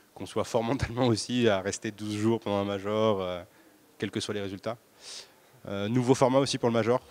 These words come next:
faut, faut le souligner, donc faut qu'on se prépare aussi à ça. On peut jouer, euh, tout le monde. Enfin, c'est, c'est le Swiss format comme, comme pour ce, comme pour ces qualifs. Donc, euh, ouais, euh, préparation, euh, tout ce qui est plus classique.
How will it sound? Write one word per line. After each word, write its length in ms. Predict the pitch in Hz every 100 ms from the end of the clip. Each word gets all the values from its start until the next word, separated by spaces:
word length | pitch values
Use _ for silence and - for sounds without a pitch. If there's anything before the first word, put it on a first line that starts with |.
| -
faut, 260 | 95 95 95
faut 140 | -
le 60 | 104
souligner, 420 | - 101 104 117
donc 160 | 113 95
faut 100 | 101
qu'on 140 | 104
se 40 | -
prépare 220 | 104 107
aussi 180 | 107 113
à 60 |
ça. 200 | - 120
On 80 | 120
peut 120 | 101
jouer, 340 | 92 95 110 107
euh, 180 | 95 87 - - _ _ _ - - -
tout 80 | 139
le 60 | 113
monde. 180 | 104 104 _ _
Enfin, 360 | - 95 95 95
c'est, 640 | - 101 98 95 95 95
c'est 220 | - - - - - - -
le 80 | 101
Swiss 220 | 107 -
format 260 | 110 107
comme, 340 | 113 107 104 101
comme 160 | 113
pour 140 | 110 107
ce, 400 | 117 107 101 95 92 _ _ _ _
comme 140 | - 107
pour 160 | 110
ces 80 | -
qualifs. 340 | - 107 - - _ - - - - - _ _
Donc, 300 | 107 101 101
euh, 520 | 101 98 95 98 95 95
ouais, 200 | 120 208
euh, 260 | 175 107
préparation, 640 | - 113 120 113 107 - 131
euh, 600 | 131 123 107 104 101 104
tout 120 | 131
ce 80 | -
qui 100 | 135
est 60 |
plus 160 | - 113
classique. 380 | 120 - 151